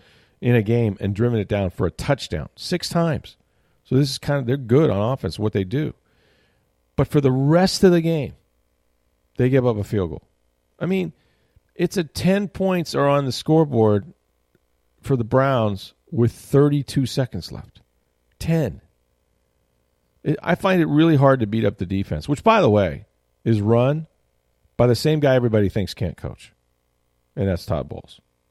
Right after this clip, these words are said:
You know, he's doing two jobs. Now, that might be a criticism of his, is like, maybe you're stretched too thin. Maybe you need to just be a head coach.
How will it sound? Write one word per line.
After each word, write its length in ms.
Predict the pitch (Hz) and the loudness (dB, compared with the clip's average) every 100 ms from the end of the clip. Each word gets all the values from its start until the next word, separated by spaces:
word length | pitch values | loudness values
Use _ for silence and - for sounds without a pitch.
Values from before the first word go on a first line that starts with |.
| _ | _
You 100 | 107 | 0
know, 40 | 101 | 2
he's 220 | 143 135 | 2 2
doing 360 | 156 190 170 | 4 4 4
two 200 | 123 135 | 2 0
jobs. 400 | 110 120 101 - | 2 2 0 -4
Now, 220 | 101 95 - _ _ _ _ 151 | -4 -4 -6 _ _ _ _ -6
that 260 | 110 131 | 0 0
might 180 | 220 180 | 0 -2
be 120 | 95 | -2
a 40 | 87 | -2
criticism 640 | 92 80 - 80 78 76 | -4 -4 -6 -8 -8 -10
of 120 | - | -8
his, 220 | 87 104 | -6 -6
is 140 | 110 92 | -6 -4
like, 180 | 90 | -4
maybe 280 | 90 92 104 | -4 -6 -4
you're 80 | 110 | -6
stretched 320 | - 123 - | -4 -6 -4
too 80 | 131 | -6
thin. 300 | - 165 139 _ _ 90 | -4 -6 -8 _ _ -6
Maybe 240 | 92 110 | -2 -2
you 80 | 113 | -2
need 140 | 123 | -4
to 40 | 123 | -4
just 160 | 120 | -6
be 160 | 139 127 | -2 0
a 20 | |
head 160 | 135 131 | 0 -2
coach. 300 | 156 135 | -4 -4